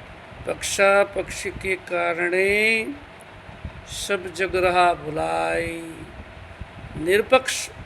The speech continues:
હોકે હર ભજે સાધુ મતા હે સાર, નિરપક્ષ હોકે હરિ ભજે સાધુ મત હે સોય."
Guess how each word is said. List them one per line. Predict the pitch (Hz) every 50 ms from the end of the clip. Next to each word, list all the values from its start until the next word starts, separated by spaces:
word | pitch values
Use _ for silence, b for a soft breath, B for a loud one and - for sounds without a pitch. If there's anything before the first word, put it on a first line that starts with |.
| - -
હોકે | 156 160 156 - 196 190 185 180 175 170 160 156 - - - - - - - - - - - - - - - -
હર | 147 175 196 185
ભજે | 160 175 170 170 208 214 214 196 180 160 151 151 - - - - - - - - - - - - - - - - - - - - - - - - - - - - - - -
સાધુ | - - - - 170 160 160 147 135 185 208 214 190 180 180 - - - - - - - - - - - - - - - - - - - - - 156
મતા | 156 156 - - 175 165
હે | 156 151 143
સાર, | - - - - 139 135 131 120 - - - - - - - - - - - - - - - - - - - - - - - - - - - - - - - - - - - - - - - - - - - - - - - - - - - - - - - - - - - - - - 156
નિરપક્ષ | 165 180 175 - 208 190 - - -
હોકે | 170 - - 185 185 202 214 240 262 277 330 - - - - - - - - - - - - - - - -
હરિ | - 139 147 143 151 170 202 220 220
ભજે | 175 180 185 170 190 190 185 180 175 165 156 151 - - - - - - - - - - - - - - - - - - - - - - - - - - - - - - - - - - - - - - - - - - - - - - - - - - - - - - -
સાધુ | 170 160 156 151 147 185 208 233 226
મત | 208 196 202 175 - - 175
હે | 156 175 170 160
સોય." | 160 - - 151 135 123